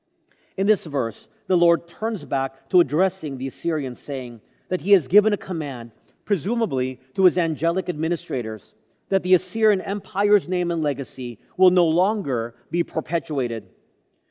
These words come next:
This was one of their worst fears coming true, because the Assyrian Empire wanted to be known throughout the known world and throughout history. Now, it doesn't mean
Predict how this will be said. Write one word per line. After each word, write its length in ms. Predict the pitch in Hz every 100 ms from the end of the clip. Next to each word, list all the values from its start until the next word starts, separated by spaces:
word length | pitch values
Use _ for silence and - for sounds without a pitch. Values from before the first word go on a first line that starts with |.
| _
This 160 | - 220
was 140 | 214
one 160 | 180 196
of 100 | 175
their 160 | 170 165
worst 440 | 151 185 202 -
fears 420 | 190 143 127 - _ _
coming 320 | - 156 156
true, 400 | - 135 110 113 _ _ _ _
because 260 | 190 196 175
the 120 | 175
Assyrian 420 | 175 - 208 196
Empire 680 | 196 220 - 170 135 131 120 _
wanted 300 | 170 190 208
to 60 | 190
be 160 | 180 185
known 480 | 175 202 160 135 117 _
throughout 760 | - 175 175 165 135 - _ _
the 100 | 156
known 400 | 160 180 208 202
world 400 | 175 165 127 110 - _ -
and 140 | 165
throughout 300 | 165 160 143
history. 580 | - 156 - 135 117 110 _ _ _ _ _ _ _ _ _ _ _ _ -
Now, 140 | 208
it 80 | 196
doesn't 280 | 220 220 208
mean 360 | 156 147 147